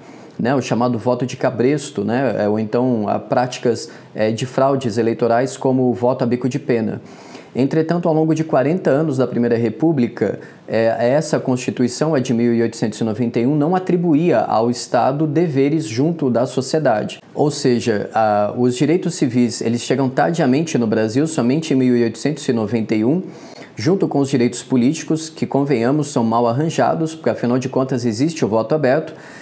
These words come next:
e, por sua vez, os direitos sociais, eles não existem, né? Porque, afinal de contas, não existem atribuições ao Estado, tal como saúde, educação,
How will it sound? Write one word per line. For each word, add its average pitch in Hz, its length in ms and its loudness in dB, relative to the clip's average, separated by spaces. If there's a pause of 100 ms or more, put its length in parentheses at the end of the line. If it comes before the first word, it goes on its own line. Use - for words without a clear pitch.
(240)
e, 135 80 2
por 170 160 0
sua 180 220 0
vez, 160 240 0
os 139 100 0
direitos 147 420 0
sociais, 139 960 0
eles 131 360 0
não 147 600 4
existem, 151 640 0
né? 110 240 -2
Porque, 127 280 -2
afinal 123 320 0
de 131 100 -2
contas, 139 400 0
não 151 140 2
existem 143 340 -2
atribuições 127 760 0
ao 123 120 2
Estado, 147 400 0
tal 147 160 0
como 120 200 0
saúde, 143 460 2
educação, 120 680 0